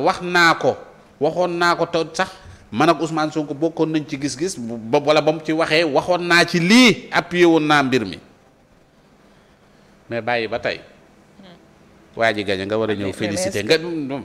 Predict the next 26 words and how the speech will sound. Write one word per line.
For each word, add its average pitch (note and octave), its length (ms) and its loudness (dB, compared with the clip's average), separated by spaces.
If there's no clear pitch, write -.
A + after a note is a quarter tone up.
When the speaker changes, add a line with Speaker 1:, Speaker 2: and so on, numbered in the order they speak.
Speaker 1:
déglu G2+ 220 -10
ma. G3 140 -14
Waa B2 180 0
ji A2+ 100 -4
gañe A#2+ 200 -4
nga A#2+ 140 -4
war A#2 100 -4
a B2+ 40 -8
ñëw C3+ 160 -10
féliciter B2 480 -12
nga G#2 120 -10
bañ A#2 220 -12
koo A#2 160 -12
féliciter. - 420 -14
Daal G2 160 -2
di A2 100 -8
tegaat A2 300 -4
yeneen G#2+ 400 -6
mbir. G2+ 140 -6
Speaker 2:
Nee B2 100 -14
na B2+ 100 -10
opposition C3 280 -2
Speaker 1:
Wane A#2 240 4
Speaker 2:
bi. C#3 80 -2
Speaker 1:
ni - 20 -2
yëf C3+ 140 0